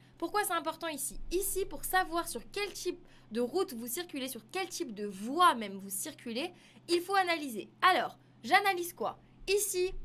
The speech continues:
au sol, je vois un marquage au sol, donc avec des tirets qui sont déjà plus épais, d'accord ? Que ceux qui se trouvent donc sur ma gauche. Hop. Mais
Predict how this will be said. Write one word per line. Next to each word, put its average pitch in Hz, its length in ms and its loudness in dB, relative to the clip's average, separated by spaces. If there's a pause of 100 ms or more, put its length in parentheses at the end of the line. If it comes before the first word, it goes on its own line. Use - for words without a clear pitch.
(220)
au 415 120 4
sol, 330 320 2
je 269 100 -2
vois 277 220 0
un 330 60 2
marquage 262 300 -2
au 247 80 -2
sol, 359 220 0
donc 349 200 -8 (340)
avec 285 260 6
des 294 120 -2
tirets 330 260 -4
qui 330 160 -6
sont 381 240 -6 (100)
déjà 269 400 2 (120)
plus 349 360 4
épais, - 400 -2 (220)
d'accord ? 254 420 2 (320)
Que 359 160 4
ceux 370 160 -2
qui 302 140 -8
se 285 100 -6
trouvent 330 320 -6
donc 294 320 -8
sur - 280 -6
ma 285 120 2
gauche. - 340 -10 (540)
Hop. 294 160 6 (600)
Mais 320 160 4